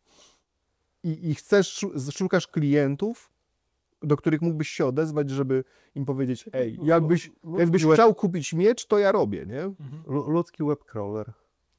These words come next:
Speaker 1: Tak. No i teraz jakby s-, sklejpowanie to, to jest, to jest jakby przechodzenie przez konkretne tam strony i ściąganie tych danych i jakaś tam systematyzacja tego, nie?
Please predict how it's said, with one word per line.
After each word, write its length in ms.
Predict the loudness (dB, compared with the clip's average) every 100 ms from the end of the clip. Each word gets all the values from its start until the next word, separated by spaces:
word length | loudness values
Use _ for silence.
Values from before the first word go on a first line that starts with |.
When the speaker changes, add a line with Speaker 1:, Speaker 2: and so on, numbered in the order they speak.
| _ _
Speaker 1:
Tak. 280 | -2 -2 -4 -6
No 80 | -2
i 80 | 2
teraz 200 | 4 4
jakby 300 | 4 2 0 -8
s-, 240 | -14 -14 -14 -8
sklejpowanie 640 | 0 2 2 0 2 0
to, 100 | 2 0 0
to 160 | 0
jest, 280 | 0 0 -6 _ 0
to 120 | 0
jest 160 | 2
jakby 220 | 0 0 -2
przechodzenie 800 | -4 -2 -2 2 2 2 0 -2
przez 680 | 0 2 2 -4 -14 -18 _
konkretne 560 | -6 -2 0 -2 -2 -8
tam 200 | -8 -14
strony 460 | -4 0 2 2
i 240 | 0 2 0
ściąganie 480 | 2 2 4 4 2
tych 180 | 0
danych 360 | 0 0 2 0
i 200 | 0 0
jakaś 280 | 2 2 0
tam 140 | 0
systematyzacja 640 | -2 -2 0 2 0 -2 -6
tego, 240 | -10 -12
nie? 160 | -12